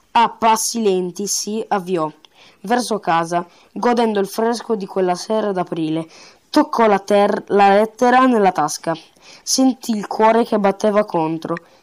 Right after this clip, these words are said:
Domani avrebbero deciso per quella sera, non avrebbe prestato ascolto a quel fantasma. Eh, avrebbe lasciato che, eh, le lancette dell'orologio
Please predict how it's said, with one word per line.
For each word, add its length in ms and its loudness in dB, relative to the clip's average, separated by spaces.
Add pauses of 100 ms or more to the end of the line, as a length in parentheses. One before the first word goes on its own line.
Domani 600 2
avrebbero 560 0
deciso 600 -2
per 180 -4
quella 320 0
sera, 420 2 (300)
non 280 0
avrebbe 580 0
prestato 720 -2
ascolto 560 0
a 240 0
quel 180 -4
fantasma. 640 -4 (1500)
Eh, 220 4 (400)
avrebbe 480 4
lasciato 500 2
che, 380 -2
eh, 260 0
le 140 0
lancette 580 -2
dell'orologio 720 0